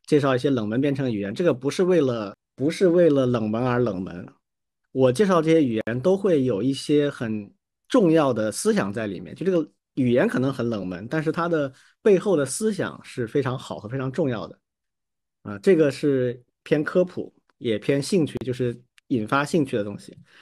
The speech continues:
然后另一个就是，呃，偏算法的一个课程，我在考虑，通过算法来掌握一些重要的思想，也顺便掌握一些重要的算法。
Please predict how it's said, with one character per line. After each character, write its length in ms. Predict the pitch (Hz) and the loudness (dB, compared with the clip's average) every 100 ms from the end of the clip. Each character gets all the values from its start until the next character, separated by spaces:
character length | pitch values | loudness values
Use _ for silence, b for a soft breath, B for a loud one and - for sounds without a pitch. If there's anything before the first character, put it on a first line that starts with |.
| b b b | b b b
然 160 | 143 160 | -2 2
后 100 | 180 | 4
另 220 | 233 196 | 4 4
一 60 | 151 | 4
个 180 | 147 | 2
就 180 | 131 143 | 2 0
是， 800 | 131 - - 127 120 107 101 127 _ _ _ _ _ | -2 -8 -6 -4 -2 -4 -6 -10 _ _ _ _ _
呃， 160 | 117 113 | -12 -4
偏 220 | - 165 | -2 0
算 260 | 165 208 151 | 2 2 2
法 200 | 120 92 | -2 -2
的 120 | 104 | -2
一 120 | 107 | -2
个 220 | 113 110 | -2 -4
课 180 | 101 135 | -2 -4
程， 220 | 113 101 | -4 -4
我 100 | 101 | -6
在 220 | 98 117 104 | -4 -4 -4
考 260 | - 85 | -10 -10
虑， 220 | 104 110 _ _ _ _ _ | -10 -12 _ _ _ _ _
通 180 | 196 185 | 2 6
过 140 | 165 | 4
算 280 | - 190 143 | 4 2 2
法 240 | 113 87 | -2 -4
来 340 | 101 107 113 117 - | -4 -2 -2 -2 -4
掌 240 | 117 101 | -4 -2
握 340 | 110 123 110 95 _ | 0 2 0 -4 _
一 140 | 127 | -6
些 240 | - 117 | -2 -4
重 180 | 113 131 | 0 0
要 160 | 120 104 | 0 -2
的 80 | 98 | -8
思 240 | - 110 | -8 -8
想， 180 | - 82 _ _ _ _ _ _ _ _ | -8 -14 _ _ _ _ _ _ _ _
也 120 | 120 | -2
顺 240 | - 170 | 2 4
便 340 | 151 151 117 - _ | 6 4 2 -8 _
掌 200 | - 101 | -6 0
握 140 | 117 117 | 0 0
一 100 | 113 | -2
些 160 | 120 | -4
重 180 | - 131 | -2 -4
要 140 | 110 | -4
的 100 | 104 | -6
算 240 | 98 127 107 | -4 -4 -6
法。 240 | - - | -10 -20